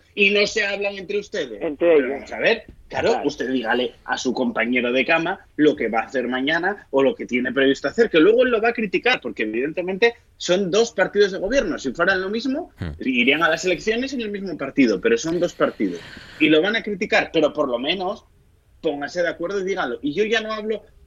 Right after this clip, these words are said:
Speaker 1: incluso de la lealtad institucional, que para mí tiene que ser un país de que el presidente
Speaker 3: Mm.
Speaker 1: del gobierno pueda llamar al líder de la oposición y decir, "Oiga,
Speaker 3: Sí.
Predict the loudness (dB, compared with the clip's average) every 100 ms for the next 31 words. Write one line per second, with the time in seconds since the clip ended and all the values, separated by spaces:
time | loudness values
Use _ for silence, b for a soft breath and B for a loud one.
0 | _ -4 -2 0 2 0 0 -6 -6 _
1 | 4 6 8 6 6 4 -2 -4 -8 -8
2 | -8 -6 -4 -4 -4 -4 -4 -4 -6 -6
3 | -6 -4 -2 0 0 0 0 -2 -2 -4
4 | 0 0 0 0 2 2 2 2 2 2
5 | 2 0 2 2 2 0 -2 -2 -6 -6
6 | -8 -8 -6 -2 0 0 -6 -8